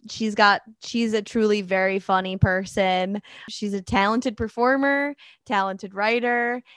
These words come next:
and she's, like, very passionate about, like, um, live comedy. So she's been helping out at the theater, and, and she's a godsend, especially having someone who, you know,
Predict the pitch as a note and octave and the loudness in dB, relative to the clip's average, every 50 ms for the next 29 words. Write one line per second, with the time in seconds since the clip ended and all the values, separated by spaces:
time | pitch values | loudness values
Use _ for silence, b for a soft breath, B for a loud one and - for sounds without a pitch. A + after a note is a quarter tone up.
0 | b b - G3+ G#3 G#3 G#3 G#3 G#3 G#3 G#3 G#3 A#3+ - - A3+ G#3+ G3+ G3+ F#3+ | b b -4 -2 0 0 0 -2 -2 -4 -6 -8 -10 -8 -8 -6 -6 -4 -4 -4
1 | F#3+ F#3+ - - - G1+ G1+ - - G3+ G3+ G3+ - - - G3+ G3 G#3+ G#3 G#3+ | -4 -6 -10 -18 -20 -20 -20 -20 -20 -20 -20 -20 -20 -20 -12 -4 -2 0 2 2
2 | G#3+ A3 - - A3+ G3+ F#3+ G3+ G#3+ - - G#3+ G#3 G3+ G3+ G3 - - - F#3+ | 2 4 4 4 4 4 2 2 0 -2 -6 -4 -2 -2 -4 -4 -6 -6 -2 0
3 | G3 F#3 F#3+ F#3 F3+ F3 - - G3 F#3+ F3+ - - - b b b b b b | 2 4 4 4 2 0 -2 -2 -2 -2 -2 -4 -10 -20 b b b b b b
4 | b - G3 F#3+ F3+ F3+ F3+ E3+ F3 F3 - - - G3 G3 F#3+ F#3+ F#3 - - | b -6 -4 -4 -4 -4 -6 -8 -10 -14 -16 -12 -4 0 2 2 2 0 -2 -2
5 | A#3 D4 D4+ D4 D4 C#4+ C4+ C4+ C4 B3+ B3 A#3+ A#3+ A#3+ - - - - A3+ G3+ | 0 2 2 2 2 0 -2 -2 -2 -4 -4 -6 -6 -8 -10 -12 -8 -4 -2 -2
6 | F#3+ F#3 F3+ F#3 F#3+ A#3 G#3+ - C4+ C4 C4+ D4 D4+ C#4+ A3+ G#3+ A3+ A3 G#3+ G3+ | -2 -2 -2 -4 -6 -10 -10 -8 -6 -4 -4 -2 -2 -4 -4 -4 -4 -4 -4 -4
7 | G3+ D#3+ - - G3 G3 - G3 F#3+ - G3+ F#3+ F3 F#3 F3+ F3+ F3 F3 E3+ - | -4 -4 -4 -6 -6 -6 -6 -8 -14 -12 -10 -8 -6 -6 -4 -4 -6 -6 -8 -8
8 | - - F#3 F3+ E3+ F3 E3+ - - - F3+ F#3 F#3 - - F#3+ F3+ F3 D3+ E3+ | -8 -8 -6 -6 -6 -6 -8 -10 -10 -10 -10 -10 -10 -12 -12 -12 -10 -10 -10 -8
9 | F3+ F3+ E3 E3 F3+ - F#3+ - - A2 G3 G#3 - b b b b b A#3 B3 | -6 -6 -6 -6 -8 -12 -14 -12 -12 -12 -14 -16 -18 b b b b b -4 -4
10 | B3+ B3 - D4 C#4+ D4 A#3+ A3 A3 A3+ A#3 - A3+ G#3+ G#3+ G#3 G#3 A3+ G3+ A3 | -4 -4 -4 -4 -2 0 0 0 0 -2 -6 -6 -8 -6 -6 -6 -6 -6 -4 -4
11 | G#3 G3+ F#3+ F#3 F#3 F#3 F#3 - - G3+ G3 F3 D#3+ E3 F3+ F3+ | -2 -2 -2 -4 -4 -6 -8 -8 -8 -6 -6 -4 -4 -6 -8 -10